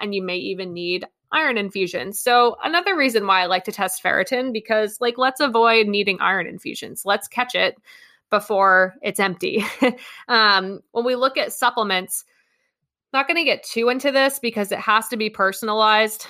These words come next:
um, especially with the hepcidin thing that I mentioned, that hormone that is super, um, moody.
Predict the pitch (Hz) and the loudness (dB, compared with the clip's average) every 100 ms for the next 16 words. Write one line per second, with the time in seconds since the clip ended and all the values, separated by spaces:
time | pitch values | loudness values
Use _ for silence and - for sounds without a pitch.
0 | - - 202 180 175 185 - - - - | -6 0 2 2 0 -4 -10 -10 -4 -2
1 | 220 - 226 220 190 185 - - 208 208 | -2 0 -2 -2 -4 -4 -4 -4 -2 -2
2 | 208 208 208 208 208 208 214 226 214 202 | -2 -2 0 0 0 -2 -2 -4 0 0
3 | - 196 190 196 190 185 175 180 - 190 | 2 2 4 4 2 2 2 0 -2 -8
4 | - 208 202 190 185 185 - 190 180 170 | -6 -8 -2 2 2 2 0 0 0 -2
5 | 175 180 - 208 196 190 190 185 208 | -6 -12 -14 -8 -2 -2 -2 -2 -2